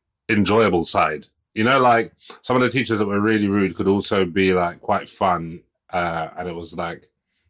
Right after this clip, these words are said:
two sides to them, and you didn't know which one was gonna come out. But she was just a straight up bitch from the start. And I got suspended,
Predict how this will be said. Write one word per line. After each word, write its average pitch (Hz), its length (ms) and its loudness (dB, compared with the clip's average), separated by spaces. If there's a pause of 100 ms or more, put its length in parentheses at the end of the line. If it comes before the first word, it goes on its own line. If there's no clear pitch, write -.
two 98 160 -2
sides 92 380 -2
to 87 80 -6
them, 82 300 -6
and 78 220 -12 (1120)
you 98 100 -4
didn't 92 180 -2
know 90 120 2
which 90 180 -2
one 92 160 0
was 87 100 0
gonna 90 160 0
come 95 140 -4
out. 85 180 -2
But 85 140 -14
she 143 240 0
was 120 180 2
just 104 280 -4 (100)
a 101 80 -10
straight - 420 0
up 110 220 0 (160)
bitch 110 280 -2
from 107 180 -2
the 101 80 0
start. 110 540 2 (440)
And 127 140 0
I 151 80 2
got 139 140 0
suspended, 117 880 0